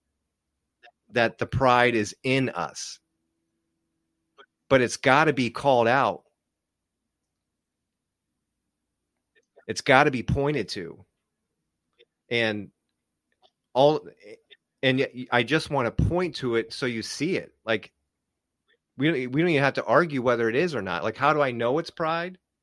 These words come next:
Well, I know it's pride because you just had, like, a whole construct behind it. That's how I know it's pride.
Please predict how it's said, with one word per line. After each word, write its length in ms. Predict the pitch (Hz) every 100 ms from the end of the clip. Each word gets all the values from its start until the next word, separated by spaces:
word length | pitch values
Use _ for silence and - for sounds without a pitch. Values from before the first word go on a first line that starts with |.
| _ _ _ _ _ _ _ _ _ _ _ _ _ _ _ _ _ _ _ _ _ _ _ _ _ -
Well, 120 | 139
I 100 | 135
know 220 | 143 170
it's 120 | 165
pride 400 | - 143 131 127
because 600 | 123 139 123 120 117 - - _ _ _ _ _ _ _ _ _ _ _ _ _ _ _ _ _ _ _ _ _
you 180 | - 131
just 200 | 139 135
had, 280 | 139 131 131
like, 140 | 131
a 80 | 135
whole 280 | 113 143 139
construct 640 | - 139 156 - 131 120
behind 400 | - 110 131 180
it. 80 | 92
That's 200 | 107 143
how 120 | 156
I 80 | 131
know 140 | 104 90
it's 80 | -
pride. 440 | 95 78 - 110